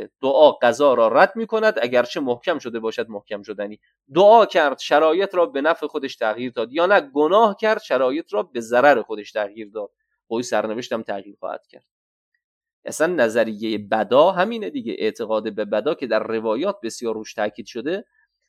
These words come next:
و در یک روایتی هست که خداوند متعال،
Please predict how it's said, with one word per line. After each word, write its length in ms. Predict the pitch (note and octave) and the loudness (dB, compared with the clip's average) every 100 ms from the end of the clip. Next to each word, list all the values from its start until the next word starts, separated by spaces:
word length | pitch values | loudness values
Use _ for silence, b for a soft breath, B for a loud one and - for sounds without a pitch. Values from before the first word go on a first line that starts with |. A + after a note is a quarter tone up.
| _ - | _ -6
و 180 | A2+ | -4
در 160 | A2+ A2 | -2 -2
یک 180 | A#2+ C3+ | -2 -6
روایتی 520 | A#2 A2 A2+ B2+ B2+ | -6 -4 -4 -4 -6
هست 240 | C3 B2+ | -6 -8
که 80 | - | -10
خداوند 460 | A2 A2 G#2+ A#2+ A2+ | -8 -6 -4 -6 -6
متعال، 460 | G#2+ G#2+ A2+ B2 | -10 -8 -8 -8